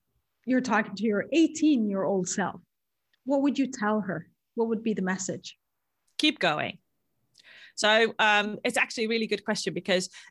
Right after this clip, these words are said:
Speaker 2: in one of the very first, uh, books that I co-authored, I
Speaker 1: Mm.
Speaker 2: wrote a chapter consisting of a letter to my younger self.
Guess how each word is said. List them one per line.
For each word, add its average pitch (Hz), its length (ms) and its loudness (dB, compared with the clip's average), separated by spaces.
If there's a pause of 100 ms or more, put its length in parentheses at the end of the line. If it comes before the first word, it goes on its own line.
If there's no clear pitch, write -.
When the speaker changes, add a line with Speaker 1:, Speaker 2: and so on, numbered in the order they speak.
Speaker 2:
in 202 200 2
one 208 200 2
of 202 140 -4
the 196 120 2
very 208 300 2
first, 190 640 0
uh, 185 80 -2
books 220 340 0
that - 180 -2
I 180 360 2
co-authored, 190 680 -2 (300)
I 190 80 2
Speaker 1:
Mm. 226 60 0
Speaker 2:
wrote 226 180 2
a 214 60 -2
chapter 220 640 0 (100)
consisting 196 440 -2
of 175 120 0
a 175 40 0
letter 185 260 -2
to 190 160 -6
my 185 80 4
younger 170 280 0
self. 180 460 -2